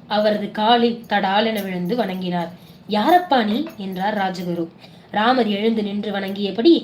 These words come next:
"மேன்மை தங்கிய எங்கள் ராஜகுரு அவர்களுக்கு சிறியவனின் பணிவான வணக்கத்தை தெரிவித்துக் கொள்கிறேன்" என்றார். ராஜகுரு கம்பீரத்துடன் மகிழ்வாக, "என்ன வேண்டும் உனக்கு? பொன், பொருள் வேண்டுமா?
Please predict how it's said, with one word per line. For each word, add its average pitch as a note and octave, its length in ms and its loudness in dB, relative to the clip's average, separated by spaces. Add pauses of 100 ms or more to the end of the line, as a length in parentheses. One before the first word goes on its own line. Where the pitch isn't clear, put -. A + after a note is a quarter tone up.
(380)
"மேன்மை E4 460 2
தங்கிய G#3+ 440 0
எங்கள் G3 280 -4
ராஜகுரு G#3 500 0
அவர்களுக்கு G#3+ 560 0 (360)
சிறியவனின் A#3 680 2
பணிவான A3+ 540 0
வணக்கத்தை A#3 560 -2
தெரிவித்துக் C#4+ 520 -2
கொள்கிறேன்" A#3+ 460 2 (280)
என்றார். F3+ 440 -4 (280)
ராஜகுரு G#3 500 2 (360)
கம்பீரத்துடன் A#3 840 2 (200)
மகிழ்வாக, G#3 520 -2 (440)
"என்ன E4 300 4
வேண்டும் F#4 320 4
உனக்கு? E4 340 2 (400)
பொன், A3+ 240 2 (180)
பொருள் C4 300 4
வேண்டுமா? F#3+ 420 0